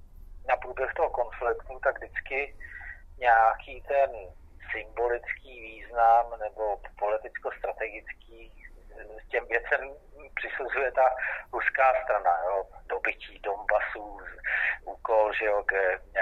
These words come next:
k devátému květnu a podobné další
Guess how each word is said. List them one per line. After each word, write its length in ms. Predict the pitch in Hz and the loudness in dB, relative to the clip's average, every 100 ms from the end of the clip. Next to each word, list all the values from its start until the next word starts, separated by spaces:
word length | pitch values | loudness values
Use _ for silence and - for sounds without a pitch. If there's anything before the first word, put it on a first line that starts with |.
| 95 | -2
k 80 | 107 | 0
devátému 640 | 104 104 98 - 117 104 | 4 6 6 4 0 0
květnu 600 | - 110 98 - 110 107 | -2 0 -2 -4 -2 2
a 100 | 104 | 4
podobné 460 | - - 104 107 104 | 2 -4 -8 0 4
další 500 | 104 95 - 110 98 | 4 4 2 -4 -10